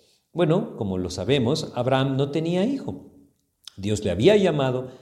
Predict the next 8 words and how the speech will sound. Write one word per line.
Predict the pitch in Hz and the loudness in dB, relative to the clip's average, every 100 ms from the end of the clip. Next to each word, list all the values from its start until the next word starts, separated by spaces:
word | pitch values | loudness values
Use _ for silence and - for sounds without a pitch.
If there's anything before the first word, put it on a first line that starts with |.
| - | -20
varios | 95 113 151 - - | -2 0 2 0 -2
años | 110 98 - | -6 -6 -8
antes, | 82 78 78 - - _ _ | -12 -14 -16 -18 -20 _ _
le | 98 | -6
había | 92 151 | 0 2
entregado | 190 180 131 120 110 104 | 2 2 2 2 2 2
una | 101 98 | 0 -2
promesa, | 95 90 82 76 - 78 | -4 -6 -8 -10 -14 -16